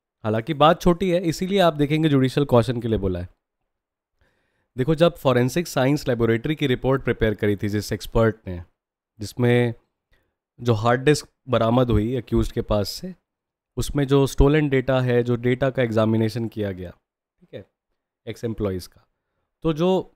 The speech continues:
डॉक्यूमेंट जब जमा होता है ना, तो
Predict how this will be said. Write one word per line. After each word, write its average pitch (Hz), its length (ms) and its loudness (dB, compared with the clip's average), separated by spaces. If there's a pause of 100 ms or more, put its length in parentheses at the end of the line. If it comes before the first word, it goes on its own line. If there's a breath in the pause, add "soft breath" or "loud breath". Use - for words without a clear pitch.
(160)
डॉक्यूमेंट 180 500 2
जब 165 140 -2
जमा 127 240 2
होता 110 300 0
है 101 80 -2
ना, 123 140 -4 (1200)
तो 143 440 0